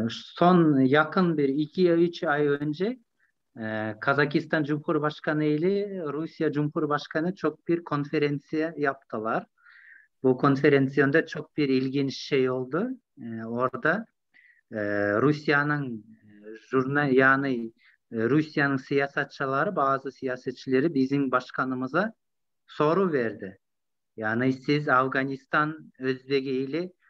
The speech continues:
Özbekistan Özbegi'nin farkını biliyor musunuz diye. Çok bir kötü bir soru oldu. Ama bizim başkanımız çok büyük bir diplomatik, e, o soruda çok iyi bir cevap verdiler.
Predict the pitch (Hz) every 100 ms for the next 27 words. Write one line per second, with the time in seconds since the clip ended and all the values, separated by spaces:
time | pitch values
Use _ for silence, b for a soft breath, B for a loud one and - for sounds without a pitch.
0 | _ - 127 120 131 131 135 - 147 135
1 | 123 123 127 127 135 156 160 - 139 135
2 | - 147 139 151 147 113 104 - 98 92
3 | 95 90 87 _ b b - 135 - 135
4 | 123 117 B B B - 135 131 135 123
5 | 113 131 123 127 123 127 139 226 262 _
6 | _ _ _ _ - 120 143 151 139 147
7 | 139 143 - 147 143 135 - 131 - 139
8 | - 143 135 135 135 135 135 131 127 214
9 | 247 - 117 113 113 135 127 - 131 135
10 | 135 143 - - 156 156 139 139 147 156
11 | 156 b b b 117 135 175 175 127 104
12 | - 95 95